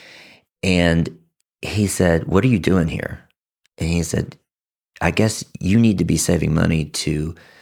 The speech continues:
hire a psychiatrist for your kids because what you've done has ruined their life. Why couldn't you have not pretended to be gay for at least, you know, ten more years until they were out of high school?"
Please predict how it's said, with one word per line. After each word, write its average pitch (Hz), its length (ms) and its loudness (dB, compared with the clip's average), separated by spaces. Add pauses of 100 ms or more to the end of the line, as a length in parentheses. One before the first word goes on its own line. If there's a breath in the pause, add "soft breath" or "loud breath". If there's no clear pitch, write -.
(400 soft breath)
hire 76 360 0
a - 80 -2
psychiatrist - 720 -2
for - 80 -2
your 69 160 0
kids 71 400 -2
because 73 360 -4
what 76 180 -2
you've 73 160 -4
done 71 200 0
has - 160 -6
ruined - 220 -4
their - 240 0
life. - 260 -18 (200)
Why 87 180 0
couldn't 92 280 0
you 87 140 2
have 78 120 -2
not 76 260 0
pretended 71 580 -4
to - 80 -12
be 78 120 -2
gay 71 260 0
for 76 180 0
at - 160 0
least, 78 560 -2 (260)
you - 100 -2
know, 71 100 2
ten 78 200 0
more 71 140 2
years 65 300 0
until - 240 -4
they 50 140 -2
were - 340 -2
out 80 120 0
of 71 80 -6
high - 160 -2
school?" - 320 -6